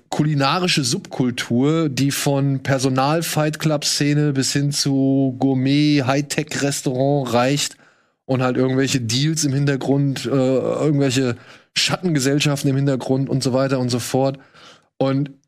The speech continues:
trotzdem kommen dann noch Szenen davor, die an Ratatouille erinnern, wenn er plötzlich ein Essen kocht,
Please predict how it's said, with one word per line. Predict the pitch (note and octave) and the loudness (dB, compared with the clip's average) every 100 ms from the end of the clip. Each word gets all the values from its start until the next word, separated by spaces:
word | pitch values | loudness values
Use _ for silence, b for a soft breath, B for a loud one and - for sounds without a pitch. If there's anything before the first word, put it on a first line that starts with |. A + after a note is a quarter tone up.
| _ | _
trotzdem | - D#3 D#3+ D#3 D#3 D#3 C#3+ | -2 -2 -2 0 0 0 0
kommen | D3 D3 | 0 0
dann | D3 | 0
noch | D3 - - | -2 -4 -8
Szenen | - - C#3+ D#3 D#3 | -6 -2 0 2 2
davor, | D3 C#3+ - D3 D#3 D#3 | 0 -2 -2 0 2 2
die | C#3+ A#2+ | 2 2
an | C#3+ C#3+ A#2+ | 0 -2 -2
Ratatouille | - D3 E3+ E3 - F#3 F3+ D#3+ | -2 0 0 -2 -2 0 2 2
erinnern, | D3+ D#3+ D#3+ D3+ C#3+ | 2 2 0 2 2
wenn | D3 | 2
er | C#3+ | 0
plötzlich | D3 D3 D3 | -2 0 0
ein | C#3+ | 0
Essen | B2 D3 D#3+ | 0 -2 -2
kocht, | D3+ D3 D3 - | -2 -2 -2 -8